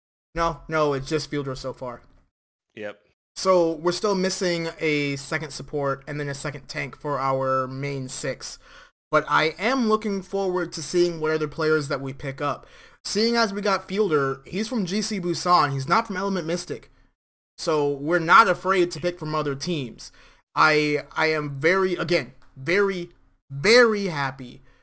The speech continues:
Speaker 1: that we made the decision to bring together an old team because we c-, we've said this time and time again. Synergy has been lacking on Dallas.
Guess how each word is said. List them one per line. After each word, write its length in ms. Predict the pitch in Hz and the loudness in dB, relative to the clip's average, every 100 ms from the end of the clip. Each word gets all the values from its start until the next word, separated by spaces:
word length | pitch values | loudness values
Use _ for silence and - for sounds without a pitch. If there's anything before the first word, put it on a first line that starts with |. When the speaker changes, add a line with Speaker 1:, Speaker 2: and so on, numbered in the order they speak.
| _ _ | _ _
Speaker 1:
that 160 | 151 156 | -4 -2
we 100 | 160 | -2
made 240 | 160 180 | 0 -2
the 60 | 180 | -2
decision 680 | 160 143 170 156 147 147 139 | -4 -2 -2 0 -2 -4 -8
to 320 | - 143 139 | -4 -4 -4
bring 400 | 127 147 175 185 | -6 -4 -2 -2
together 500 | 175 165 165 160 156 | -4 -2 -2 2 2
an 80 | 151 | 2
old 380 | 151 156 147 143 | -2 -2 -4 -8
team 440 | - 143 135 127 - - - | -8 -6 -6 -10 -16 -20 -10
because 520 | 147 151 156 135 - - - | -2 4 4 2 -8 -14 -18
we 320 | 147 143 190 196 | -10 -4 -4 -4
c-, 120 | 180 | -8
we've 160 | 170 185 | -8 -6
said 160 | 190 | -2
this 120 | 170 139 | -2 -2
time 260 | 156 156 | -4 -4
and 80 | 151 | -4
time 220 | 156 147 | -4 -4
again. 280 | 139 143 123 | -6 -8 -10
Synergy 600 | - 165 170 175 180 175 | -8 -4 -2 -2 -2 -4
has 200 | 156 143 | -4 -4
been 200 | 151 147 | -4 -2
lacking 380 | 139 143 147 143 | 0 0 -2 -6
on 160 | 135 131 | -6 -6
Dallas. 520 | 127 120 123 - | -8 -10 -12 -14